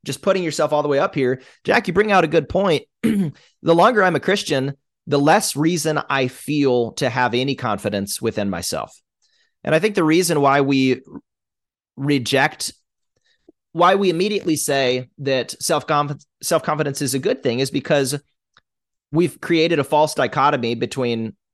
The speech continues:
uh, self-confidence and no confidence. We think it's, it's either one or the other. And the idea is, no, the Bi-, the people in the Bible were greatly confident. David was super confident when he went out there to slay Goliath.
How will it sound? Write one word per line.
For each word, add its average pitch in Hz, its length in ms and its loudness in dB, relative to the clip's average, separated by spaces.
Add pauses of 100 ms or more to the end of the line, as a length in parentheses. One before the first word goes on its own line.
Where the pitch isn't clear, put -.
(260)
uh, 98 340 -4 (440)
self-confidence 147 1000 0
and 117 280 -4
no 117 180 0
confidence. 113 540 -4
We 113 100 -6
think 123 220 -6
it's, - 280 -8
it's - 200 -6
either 117 500 2
one 123 260 0
or 117 60 2
the 107 140 0
other. 139 340 0 (300)
And 147 100 -2
the 160 40 6
idea 156 240 6
is, 151 320 4
no, 151 280 2 (1160)
the 165 100 0
Bi-, 160 240 4
the 156 140 -2
people 208 260 -2
in 165 60 0
the 143 80 2
Bible 160 260 2
were 131 160 4
greatly 123 380 0
confident. 139 500 -2 (100)
David 165 360 2
was 127 380 -4
super 143 380 0
confident 117 480 -2
when 127 120 0
he 120 40 0
went 117 160 0
out 113 160 0
there 117 120 2
to 107 80 -2
slay 113 560 0 (500)
Goliath. 98 580 -4